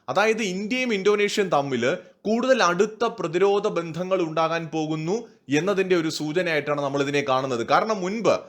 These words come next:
ഫ്രാൻസിൽ സമാനമായ ഒരു മാർച്ച്, മാർച്ചിൽ ഇന്ത്യൻ സൈന്യം പങ്കെടുത്തത് വളരെ കൗതുകത്തോടെയാണ് ലോകം കണ്ടത്. ആ, ഫ്രാൻസിൽ പ്രധാനമന്ത്രി നരേന്ദ്രമോദിയും ആ പരേഡിൽ അതിഥിയായിട്ട് അവിടെ ഉണ്ടായിരുന്നു. അപ്പോൾ ഇന്ത്യയും ഫ്രാൻസും തമ്മിലുള്ള ബന്ധം പിന്നീട് ശക്തമാവുന്നതാണ് നമ്മൾ കണ്ടത്.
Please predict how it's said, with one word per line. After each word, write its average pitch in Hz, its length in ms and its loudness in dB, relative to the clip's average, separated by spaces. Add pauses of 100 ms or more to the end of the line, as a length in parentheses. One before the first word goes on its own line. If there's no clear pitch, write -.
(220)
ഫ്രാൻസിൽ 233 640 2
സമാനമായ 190 680 2
ഒരു 180 120 4
മാർച്ച്, 151 440 0 (300)
മാർച്ചിൽ 160 400 0
ഇന്ത്യൻ 190 400 0
സൈന്യം 160 380 -2
പങ്കെടുത്തത് 143 600 0 (280)
വളരെ 180 320 4
കൗതുകത്തോടെയാണ് 170 880 0
ലോകം 139 280 -2
കണ്ടത്. 123 380 -2 (220)
ആ, 143 80 0
ഫ്രാൻസിൽ 180 520 0 (220)
പ്രധാനമന്ത്രി 165 520 -4
നരേന്ദ്രമോദിയും 175 880 0
ആ 147 80 0
പരേഡിൽ 160 560 -2
അതിഥിയായിട്ട് 151 500 0
അവിടെ 139 140 2
ഉണ്ടായിരുന്നു. 107 540 2 (180)
അപ്പോൾ 196 120 2
ഇന്ത്യയും 220 440 -2
ഫ്രാൻസും 196 480 0
തമ്മിലുള്ള 185 320 2
ബന്ധം 156 480 -2
പിന്നീട് 170 360 0 (220)
ശക്തമാവുന്നതാണ് 190 880 0
നമ്മൾ 151 180 -2
കണ്ടത്. 147 460 0